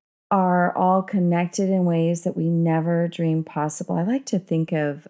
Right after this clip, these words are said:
um, that sacred geometry flower. You can look that up online if you don't know what I'm speaking about, but it's, like, almost like a mandala,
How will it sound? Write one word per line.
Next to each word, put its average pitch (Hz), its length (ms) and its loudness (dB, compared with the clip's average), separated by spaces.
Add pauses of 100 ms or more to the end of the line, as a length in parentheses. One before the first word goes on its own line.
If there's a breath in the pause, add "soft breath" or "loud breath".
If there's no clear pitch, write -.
um, 147 560 -6 (1040)
that 165 640 -2
sacred 175 560 -2
geometry 156 880 -4
flower. 151 680 -6 (180)
You 202 120 -4
can 247 140 0
look 190 180 0
that 160 200 -2
up 151 180 -6
online 151 400 -2
if 151 120 -8
you 165 60 -6
don't 175 220 -6
know 156 100 -2
what 147 140 -2
I'm 143 100 -4
speaking 151 420 -6
about, 156 280 -6
but 196 100 -8
it's, 208 240 -4
like, 247 240 -2
almost 214 340 0
like 185 220 -2
a 151 180 -2
mandala, 151 840 -2